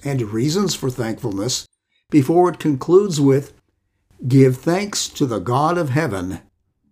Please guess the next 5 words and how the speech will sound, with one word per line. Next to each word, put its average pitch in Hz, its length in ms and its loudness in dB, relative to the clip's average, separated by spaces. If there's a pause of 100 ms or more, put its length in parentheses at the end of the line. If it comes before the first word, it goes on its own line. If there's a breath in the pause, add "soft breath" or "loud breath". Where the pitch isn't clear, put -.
(160)
for 143 240 0
his 131 260 0
faithfulness 101 880 -2 (320)
is 131 180 2
everlasting." 104 880 -6